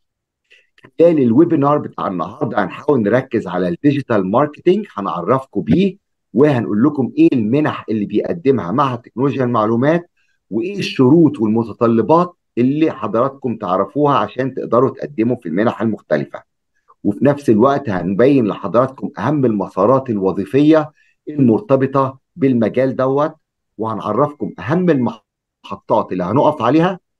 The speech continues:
خلال رحلة الدراسة. خليني أفكر حضراتكم إن الويبينار بتاعنا ده حاليًا هو لايف، وهيبقى موجود later on مسجل على بلاتفورمز مختلفة، أذكر منها لينكدين، فيسبوك،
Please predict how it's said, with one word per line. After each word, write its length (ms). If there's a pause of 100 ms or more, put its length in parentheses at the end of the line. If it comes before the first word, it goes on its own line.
(100)
خلال 260
رحلة 280
الدراسة. 480 (920)
خليني 300
أفكر 400
حضراتكم 600
إن 160
الويبينار 540
بتاعنا 420
ده 240
حاليًا 480
هو 220
لايف، 440 (540)
وهيبقى 460
موجود 500
later 400
on 540
مسجل 800 (300)
على 460 (360)
بلاتفورمز 640
مختلفة، 720
أذكر 280
منها 320
لينكدين، 880 (320)
فيسبوك، 840